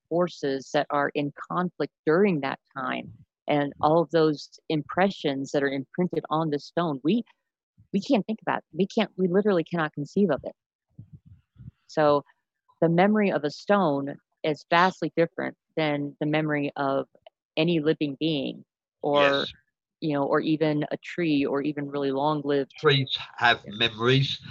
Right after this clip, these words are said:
Speaker 2: Uh,
Speaker 1: Exactly.
Speaker 2: a tree could re-, if there was a murder nearby, the tree could pick that up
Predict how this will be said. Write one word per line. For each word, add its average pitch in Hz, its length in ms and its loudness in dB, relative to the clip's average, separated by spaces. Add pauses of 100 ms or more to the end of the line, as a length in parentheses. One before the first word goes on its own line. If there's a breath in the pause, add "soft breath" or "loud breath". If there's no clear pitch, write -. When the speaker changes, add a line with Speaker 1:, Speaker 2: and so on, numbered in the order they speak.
(220 loud breath)
Speaker 2:
Uh, 123 420 8
Speaker 1:
Exactly. 139 280 -4
Speaker 2:
a - 40 -8
tree 151 400 4
could 135 220 -4
re-, 139 240 0
if 143 120 -2
there 175 120 6
was 156 120 0
a 165 60 6
murder 160 420 8
nearby, 135 600 6
the 127 100 4
tree 139 340 0
could 123 200 -8
pick 147 260 -4
that 131 140 6
up 135 320 4